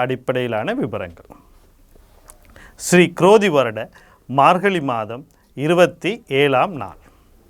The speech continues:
சனிக்கிழமை, ஆங்கிலத்தில் பதினொன்று ஒன்று ரெண்டாயிரத்தி இருபத்தி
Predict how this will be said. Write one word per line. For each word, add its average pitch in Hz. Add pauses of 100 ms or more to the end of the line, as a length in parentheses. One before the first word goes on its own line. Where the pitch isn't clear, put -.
(840)
சனிக்கிழமை, 156 (1400)
ஆங்கிலத்தில் 147 (400)
பதினொன்று 143 (360)
ஒன்று 139 (140)
ரெண்டாயிரத்தி 123 (120)
இருபத்தி 127